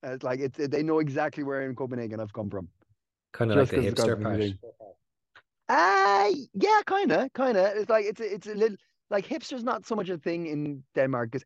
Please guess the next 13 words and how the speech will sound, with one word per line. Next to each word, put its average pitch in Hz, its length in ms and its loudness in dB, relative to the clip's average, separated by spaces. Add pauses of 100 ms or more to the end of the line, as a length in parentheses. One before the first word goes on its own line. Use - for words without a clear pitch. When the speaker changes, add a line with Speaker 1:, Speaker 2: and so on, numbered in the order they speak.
Speaker 1:
everybody's 139 540 0
a 117 60 -6
hipster. 107 380 -10 (600)
Hipster 185 320 4
is, 156 120 6
like, 143 200 4
Speaker 2:
<laughs> 151 140 2
Speaker 1:
null 151 160 6
and 143 120 2
void 127 280 4
because 120 280 -2 (180)
everybody's 127 440 0
hipster. - 400 -10